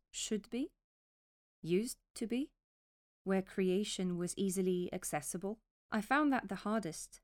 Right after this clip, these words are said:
because you kind of then cling on to that memory of what was there. Yeah, I guess because you're just remembering.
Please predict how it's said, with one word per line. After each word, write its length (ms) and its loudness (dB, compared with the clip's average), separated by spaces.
because 640 -2
you 340 0
kind 400 0
of 120 -2
then 340 0
cling 360 0
on 260 2
to 160 -4
that 220 -4
memory 560 2
of 160 0
what 280 -4
was 340 -4
there. 360 -6
Yeah, 320 2
I 60 -4
guess 360 -2
because 540 0
you're 340 -2
just 340 -4
remembering. 1120 4